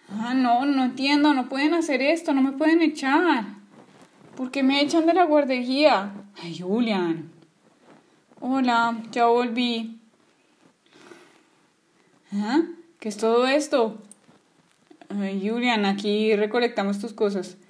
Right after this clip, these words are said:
Pero, pero, ¿por qué, por qué está mi cama y mis cosas y mi maletín, mi monopatín? Julian, es momento de que te vayas de la casa.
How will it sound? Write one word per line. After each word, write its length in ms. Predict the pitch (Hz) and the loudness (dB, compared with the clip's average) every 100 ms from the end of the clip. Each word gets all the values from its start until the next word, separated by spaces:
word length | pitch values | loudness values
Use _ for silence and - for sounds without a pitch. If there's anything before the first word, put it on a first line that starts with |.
| _ - - | _ -20 -6
Pero, 280 | 226 240 202 | -2 -2 0
pero, 260 | 247 247 | 0 0
¿por 160 | 247 254 | -4 -2
qué, 160 | 262 254 | 0 -2
por 300 | - 262 254 | -4 -8 -4
qué 100 | 277 | -4
está 500 | 277 285 302 302 - - _ - - | 4 6 6 4 -12 -20 _ -20 -18
mi 480 | - 226 269 277 269 | -12 -6 -2 -2 -2
cama 600 | 277 269 320 339 311 302 - - _ | 2 4 6 6 4 2 -14 -20 _
y 80 | 269 | 2
mis 220 | 285 285 | 2 2
cosas 640 | 320 320 339 349 294 - - _ _ | 4 4 8 4 4 -4 -20 _ _
y 60 | 285 | 2
mi 120 | 294 | 4
maletín, 920 | 294 294 302 294 302 381 311 - - _ | 6 4 2 2 2 4 0 -2 -18 _
mi 100 | 302 | 0
monopatín? 920 | 311 320 320 330 320 311 359 277 - - - - - - - | 4 4 4 4 2 2 4 2 -2 -18 -20 -20 -20 -20 -12
Julian, 540 | 220 247 277 240 196 - | -4 0 2 0 -4 -6
es 140 | 220 | -6
momento 320 | 233 254 254 294 | 0 0 4 4
de 100 | 294 | 4
que 80 | |
te 100 | 277 | 2
vayas 280 | 220 208 214 | 4 4 2
de 100 | 247 | -2
la 100 | 254 | -4
casa. 320 | 247 226 214 | -4 -6 -8